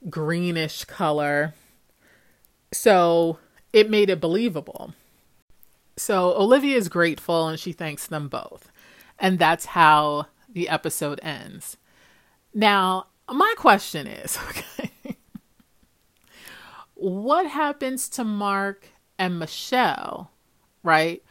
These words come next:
Because I'm assuming that Adam and Selena are going to stay married and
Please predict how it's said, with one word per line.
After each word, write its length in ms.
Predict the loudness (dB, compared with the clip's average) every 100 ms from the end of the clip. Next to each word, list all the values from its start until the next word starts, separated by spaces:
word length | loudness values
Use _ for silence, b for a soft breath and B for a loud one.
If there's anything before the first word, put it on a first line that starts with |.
| B B B B -4
Because 1000 | -4 -4 -4 -2 0 0 -2 -4 -8 -18 _ _ _ _ _ _
I'm 200 | 2 2
assuming 1200 | 0 -8 -14 -6 -4 -2 -2 -4 -6 -10 -12 -14 b b b b _
that 720 | -2 4 6 6 2 -2 -6 _ _ _ _ _ _ 2
Adam 600 | 4 4 0 -6 -8 -12 _
and 180 | -8 -6
Selena 600 | -6 -6 -4 -4 -4 -2
are 140 | -2 -4
going 320 | -6 -10 -10
to 520 | -12 -8 -6 -6 -8
stay 580 | -10 -10 -12 -6 -4 -4
married 640 | -2 0 0 -2 -4 -6 -8
and 580 | -8 -6 -6 -10 -14